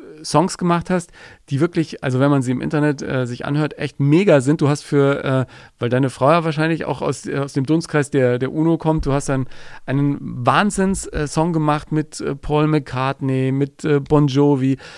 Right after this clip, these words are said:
Love Song to the Earth. Ich dachte erst, das könnte so eine Art, äh, We Are the World wieder werden, ne?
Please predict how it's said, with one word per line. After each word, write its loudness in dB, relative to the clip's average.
Love 0
Song 0
to -6
the -2
Earth. -2
Ich -8
dachte -2
erst, -4
das -4
könnte -2
so -2
eine -2
Art, -2
äh, 0
We 0
Are 0
the 2
World 4
wieder -2
werden, -6
ne? -4